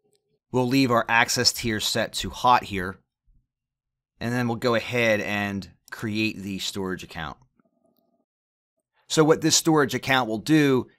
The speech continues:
is host the replicated V Ms from the A W S side.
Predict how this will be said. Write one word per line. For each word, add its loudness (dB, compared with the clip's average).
is 2
host 0
the -2
replicated 0
V 0
Ms 0
from -4
the -6
A -2
W -4
S -4
side. -8